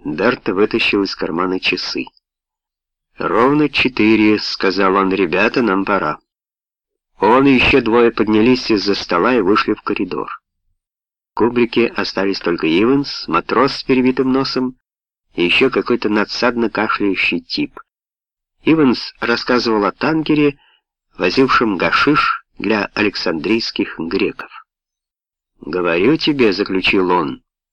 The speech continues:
«это самое сумасшедшее судно, на котором мне приходилось плавать». Тут я не выдержал. «А насчет Пиннинга?»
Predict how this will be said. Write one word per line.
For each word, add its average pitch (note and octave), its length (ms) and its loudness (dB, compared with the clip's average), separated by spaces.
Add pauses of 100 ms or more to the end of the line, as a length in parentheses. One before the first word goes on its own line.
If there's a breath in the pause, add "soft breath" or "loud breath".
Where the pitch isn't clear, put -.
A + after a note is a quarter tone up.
(340)
«это - 240 -4
самое D3 520 2
сумасшедшее C3 800 2
судно, G2+ 500 2
на F2 120 -2
котором G2 300 0
мне G2 120 0
приходилось F2 600 -2
плавать». - 420 -8 (1080)
Тут D3 160 -2
я C3 140 4
не B2 120 4
выдержал. F#2 480 0 (1120)
«А G#2 140 0
насчет C#3 360 2
Пиннинга?» D3+ 540 2